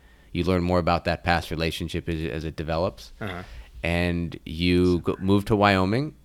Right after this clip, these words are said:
Speaker 1: and you work in a fire tower out in a, in a park.
Speaker 2: Okay.
Speaker 1: Like a nas-, in the wilderness.
Speaker 2: Oh,
Speaker 1: And,
Speaker 2: God.
Speaker 1: and you spend the, you spend your day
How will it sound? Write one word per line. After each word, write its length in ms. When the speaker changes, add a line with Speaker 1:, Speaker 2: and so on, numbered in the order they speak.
Speaker 1:
and 460
you 180
work 500
in 180
a 440
fire 300
tower 500
out 180
in 180
a, 100
in 80
a 60
park. 380
Speaker 2:
Okay. 300
Speaker 1:
Like 140
a 60
nas-, 240
in 100
the 80
wilderness. 680
Speaker 2:
Oh, 260
Speaker 1:
And, 80
Speaker 2:
God. 380
Speaker 1:
and 160
you 60
spend 440
the, 140
you 140
spend 380
your 100
day 440